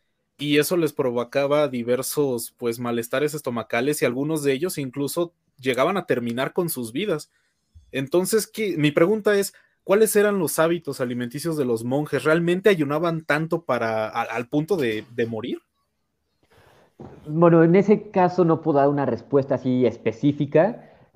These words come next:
Speaker 2: Se sabe que sí, evidentemente hay ayunos y hay todo tipo de mortificación de la carne, ¿no? O sea, trabajos muy pesados,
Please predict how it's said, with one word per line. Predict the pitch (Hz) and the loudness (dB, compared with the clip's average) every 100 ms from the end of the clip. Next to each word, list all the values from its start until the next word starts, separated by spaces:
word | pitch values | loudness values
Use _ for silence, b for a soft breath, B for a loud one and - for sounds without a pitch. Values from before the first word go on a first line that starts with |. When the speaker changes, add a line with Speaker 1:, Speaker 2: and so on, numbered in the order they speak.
| _ | _
Speaker 2:
Se | - 170 | 2 8
sabe | 185 196 | 8 8
que | 127 | 4
sí, | 139 | 4
evidentemente | 123 120 123 123 127 123 123 | 4 6 4 4 0 2 4
hay | 123 | 6
ayunos | 117 123 156 160 143 135 | 6 8 8 8 4 4
y | 131 | 2
hay | 123 | 4
todo | 131 | 2
tipo | 120 123 | 2 4
de | 123 | 4
mortificación | 107 104 104 101 110 117 120 | 4 -2 -6 0 0 4 4
de | 123 | 4
la | 101 | 4
carne, | 117 107 98 | 2 2 0
¿no? | |
O | 107 | -2
sea, | 120 | 4
trabajos | 120 123 135 123 | 6 6 4 2
muy | 127 120 | 2 2
pesados, | 117 107 131 139 139 135 131 | 2 2 4 6 6 6 2